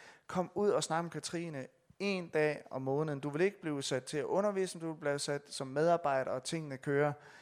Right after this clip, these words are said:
Men vi har brug for nogen, der vil gå ind og, og arbejde med. Så, øh, et klart og enkelt budskab. Tag fat.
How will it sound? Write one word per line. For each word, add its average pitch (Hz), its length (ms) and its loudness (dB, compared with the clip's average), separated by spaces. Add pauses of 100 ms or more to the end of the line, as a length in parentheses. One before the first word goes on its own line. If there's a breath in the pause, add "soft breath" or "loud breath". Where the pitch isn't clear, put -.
(180 loud breath)
Men 120 140 -8
vi 127 60 -4
har 120 80 -4
brug - 300 -8
for 127 100 -6
nogen, 127 280 -8 (300 loud breath)
der 120 80 -6
vil 113 140 -8
gå 117 140 -6
ind 123 180 -8
og, 113 360 -8
og 113 580 -10
arbejde 110 320 -6
med. 113 220 -10 (340 loud breath)
Så, - 240 -2 (880)
øh, 113 380 -2 (2250)
et 143 100 -4
klart 156 240 6
og 139 60 2
enkelt 127 180 -6
budskab. 127 360 -4
Tag - 160 -8
fat. - 380 -10